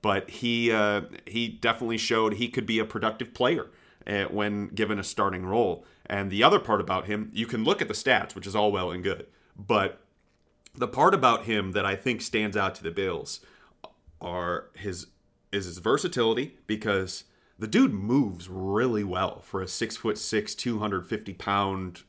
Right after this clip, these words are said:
guy with thirty-three, thirty-three inch long arms, which, by the way, there's the length point again.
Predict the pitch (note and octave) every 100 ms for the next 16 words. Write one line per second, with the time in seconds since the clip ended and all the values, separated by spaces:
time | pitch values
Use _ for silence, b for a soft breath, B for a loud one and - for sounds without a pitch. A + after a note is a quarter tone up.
0 | - G2 G2+ G2 F2+ - G#2+ G#2 F2+ G#2
1 | G2 F2+ _ - A#2+ G#2 G#2+ G#2 F#2 G#2
2 | G2 F#2+ A2 F2+ F2+ F#2 b b b b
3 | G3+ A2 G#2 A2 F2 G#2+ G#2 G2+ G2 A#2+
4 | - - E2+ C#2 B1 C#2